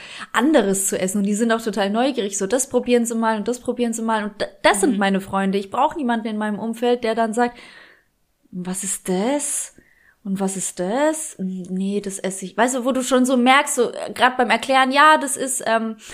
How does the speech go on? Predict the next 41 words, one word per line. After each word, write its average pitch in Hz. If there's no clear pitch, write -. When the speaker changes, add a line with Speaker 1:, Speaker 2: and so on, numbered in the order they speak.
Speaker 1:
Schoki 320
mit 247
Waffel", 294
und 254
der 247
guckt 285
dich 262
schon 277
so 262
an, 269
wo, 254
wo 262
er 254
sich 254
denkt, 233
"Wä-?" 247
Da 233
bin 247
ich 277
angewidert 196
von 185
dem 180
Menschen 175
am 170
Ende, 175
wenn 170
der 175
so 175
reagiert, 180
wirklich. 220
Speaker 2:
Ja, 254
Speaker 1:
Und -
ich 285
hab 240
aber 240
Speaker 2:
ich, 214
Speaker 1:
jetzt 285
Speaker 2:
wirklich. 254
Speaker 1:
erst 269
das 190
Selbstbewusstsein 240